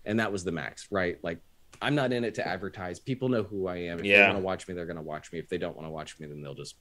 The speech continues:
Speaker 1: leave. You know what I mean?
Speaker 2: <laughs>
Speaker 1: And that's
Speaker 2: Yeah.
Speaker 1: fine.
Speaker 2: Yeah.
Speaker 1: I want good people hanging out with us.
Speaker 2: You talking about a pizza, man. I was, it was one or two o'clock in the morning, and I had a few too many playing ping pong. And I used to be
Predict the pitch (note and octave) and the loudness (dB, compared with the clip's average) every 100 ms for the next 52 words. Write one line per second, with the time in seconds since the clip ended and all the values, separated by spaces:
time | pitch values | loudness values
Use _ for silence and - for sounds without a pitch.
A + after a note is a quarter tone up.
0 | - A#2 D3+ - F3 - E3+ D#3+ D#3 A#2 | -14 -10 -8 -2 0 2 2 6 8 8
1 | G2 F#3+ - - - - - - - - | 8 4 2 0 -2 -4 -12 -16 -14 6
2 | A2+ A#2 A#2 A2 C#3+ D#3 D3+ D#3 C3 B2+ | 12 12 12 12 4 -2 0 -2 0 -4
3 | A2+ G#2+ E2+ E2 F2 A2 C3 A2+ G#2 G2+ | -4 -6 -10 -12 -8 -2 6 6 6 0
4 | G2 F#2 G#2 F#2+ G2 F#2+ G2 G#2 A2 G2+ | 0 -2 -6 -6 -6 -2 0 2 2 2
5 | G2+ G2 - D3 B2+ A2+ - - _ _ | -2 -6 -6 -2 -2 -4 -14 -20 _ _
6 | _ _ _ A2 B2 E3+ E3 B2+ - C3+ | _ _ _ -6 0 2 2 0 0 0
7 | B2 A#2+ A2+ A2 G#2 G2+ G2 G#2 G2+ G2+ | 0 0 0 0 -8 -8 -8 -6 -6 -6
8 | F#2+ F#2+ F#2 G2+ G2 F#2 G2+ G2 - G2 | -6 -8 -4 -4 -4 -8 -10 -12 -10 -10
9 | G2 G2+ - G2+ F#2+ - G2+ G#2 A#2 A2+ | -8 -10 -10 -10 -10 -10 -12 -10 -8 -8
10 | B2 B2 - A2+ D#3 A3 E3+ | -8 -10 -6 0 0 0 -2